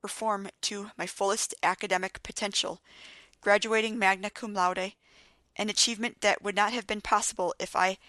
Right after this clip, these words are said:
had to manage on my own at such a young age. Most importantly, while this purpose isn't entirely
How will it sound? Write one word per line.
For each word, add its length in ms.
had 260
to 120
manage 380
on 120
my 160
own 320
at 140
such 240
a 80
young 360
age. 460
Most 280
importantly, 600
while 240
this 340
purpose 580
isn't 320
entirely 680